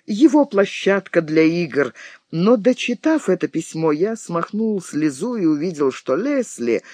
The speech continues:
уронив голову на руки, горько плачет.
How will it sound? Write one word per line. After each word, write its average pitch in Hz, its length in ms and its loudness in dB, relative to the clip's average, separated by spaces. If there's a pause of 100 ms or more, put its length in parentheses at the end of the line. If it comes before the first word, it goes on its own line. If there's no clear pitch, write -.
(180)
уронив 156 520 0
голову 147 400 0
на 165 240 0
руки, 151 260 -4
горько 120 400 0
плачет. - 680 -10